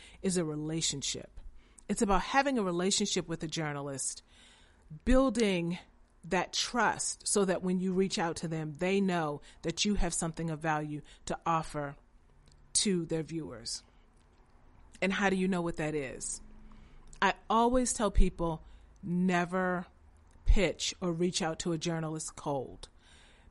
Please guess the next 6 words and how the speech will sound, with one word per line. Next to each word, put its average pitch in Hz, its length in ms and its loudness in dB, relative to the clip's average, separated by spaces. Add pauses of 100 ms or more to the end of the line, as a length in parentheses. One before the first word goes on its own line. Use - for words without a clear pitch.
because 175 600 0 (120)
it 165 140 -2
feels 170 540 0 (120)
inauthentic, 214 1080 0
it's 165 180 -6 (100)
inorganic, 175 1080 -4